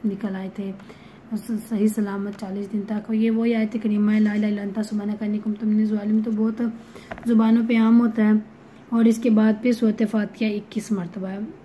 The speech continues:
अल्लाह ताला बेशक सब पे रहम करम फरमाने वाला, अल्लाह ताला की इबादत में बहुत बरकत है। तो अल्लाह ताला हमें पढ़ने की तौफीक अता फरमाए। और बाद नमाज मगरिब पंजम कलमा इस्तग़फ़ार सौ मरतबा है।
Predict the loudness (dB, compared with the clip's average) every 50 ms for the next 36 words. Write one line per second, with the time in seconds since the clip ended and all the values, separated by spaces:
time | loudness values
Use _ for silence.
0 | -8 -4 -2 -2 -2 0 0 0 0 2 2 2 2 2 0 -2 -2 -2 -4 -4
1 | -2 0 2 4 4 4 4 4 4 2 2 4 4 6 6 6 6 6 6 6
2 | 6 6 4 4 4 4 2 2 0 0 0 0 0 -2 -4 -4 -4 -4 -4 -4
3 | -4 -2 -2 -2 -2 -2 0 0 0 0 -2 -4 -6 -6 -6 -6 -6 -6 -4 -2
4 | -2 0 0 -2 -4 -8 -16 -18 -18 -20 -20 -20 -18 -18 -18 -18 -20 -20 -20 -16
5 | -14 -14 -12 -12 -10 -10 -10 -10 -8 -10 -8 -6 -4 -2 -2 0 0 0 0 0
6 | 0 4 4 6 6 4 2 0 -4 -4 -6 -2 -2 -2 -2 -2 -2 -4 -4 -4
7 | -6 -4 -2 0 0 0 0 0 -2 -2 -4 -4 -8 -16 -20 -20 -20 -20 -20 -20
8 | -14 -8 -6 -4 -4 -2 -2 -2 -2 0 0 2 2 2 2 2 2 2 2 2
9 | 4 4 4 2 0 -2 -2 0 4 4 6 6 4 2 0 0 0 2 2 4
10 | 2 2 -2 -4 -6 -6 -4 -2 -2 -2 -2 -2 -2 0 2 2 2 2 0 -2
11 | -4 -4 -2 -2 -2 -2